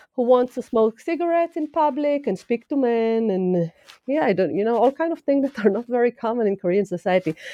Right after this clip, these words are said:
It's becoming more common now, but for people who are now, mm, in their forties or fifties, there are still kind of social restrictions on how women should behave in society. So women who are very outgoing in kind of a manly manner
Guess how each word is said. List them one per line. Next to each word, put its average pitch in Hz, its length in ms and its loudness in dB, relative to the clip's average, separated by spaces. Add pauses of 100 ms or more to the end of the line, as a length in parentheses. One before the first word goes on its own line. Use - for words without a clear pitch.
(140)
It's - 180 -2
becoming 285 460 0
more 233 160 2
common 214 400 -2
now, 180 320 0
but 156 240 -4
for 170 220 0
people 208 340 -2
who 180 80 0
are 160 140 2
now, 170 260 0 (760)
mm, 359 280 -2
in 220 120 0
their 160 180 0
forties 311 480 -2
or - 120 0
fifties, 370 580 -2 (280)
there 196 120 2
are 196 40 2
still 427 300 -2
kind 339 220 -2
of 294 100 -6
social 254 340 -2
restrictions 208 720 -2
on 180 160 0
how 185 220 -2
women 214 420 0
should 190 220 -4
behave 170 320 0
in 180 80 0
society. 196 600 -4 (840)
So 226 80 0
women 254 400 -2
who 196 140 -2
are 180 120 0
very 240 320 0
outgoing 208 640 0
in 170 120 -4
kind 220 200 -2
of 285 140 -6
a 180 40 -2
manly 175 360 0
manner 254 540 -2